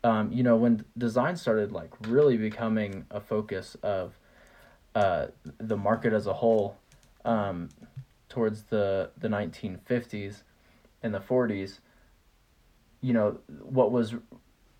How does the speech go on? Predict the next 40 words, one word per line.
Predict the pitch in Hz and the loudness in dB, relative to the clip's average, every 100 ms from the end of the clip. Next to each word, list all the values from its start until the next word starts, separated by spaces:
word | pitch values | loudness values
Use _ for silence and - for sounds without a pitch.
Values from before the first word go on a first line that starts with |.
| - _ | -20 _
what | 135 | 2
was | 120 113 - | 2 -2 -6
key | - - 202 139 110 - | -12 -6 0 4 2 0
was | 117 117 110 117 - _ _ _ | 2 4 4 0 -10 _ _ _
the | 127 120 120 | -10 0 2
influence | 120 123 - 110 92 64 - | 2 0 -2 -4 -4 -12 -4
that | 117 | -2
was | 104 101 | -2 -8
coming | - 107 101 | -8 -8 -6
in, | 98 90 - - _ - _ _ | -8 -10 -12 -16 _ -20 _ _
the | 113 113 | 0 2
influence | 117 117 120 113 107 | 2 2 2 2 -2
from | - 98 | -6 -6
Europe | 98 117 117 113 110 | 0 4 8 6 4
and | 107 107 | -2 -2
the | 110 | -2
influence | 113 110 113 104 104 | -4 -4 -4 -4 -8
from | - 113 98 98 101 - _ | -4 -4 -2 -6 -12 -16 _
the | 101 | -14
people | - 143 135 120 | -4 0 0 0
who | 117 | 0
had | 104 | -2
experienced, | 104 - 113 104 104 - | -4 -4 -2 -2 -4 -8
you | |
know, | 101 | -8
what | 92 104 | -6 -6
had | 98 | -6
happened, | - 104 107 98 98 - - - - | -6 -6 -4 -8 -10 -18 -20 -18 -4
um, | 107 98 | -4 -2
in | 117 110 | 0 0
the | |
World | 104 107 104 | 0 0 -2
War. | 107 104 101 98 - _ | 0 0 0 -4 -20 _
They | - | -2
were | 120 135 | 0 0
coming | 139 127 117 | 0 2 2
in | 110 110 | 2 0
and | - 107 | -2 -2
they | 110 | 0
were | 131 131 120 107 | 0 0 2 0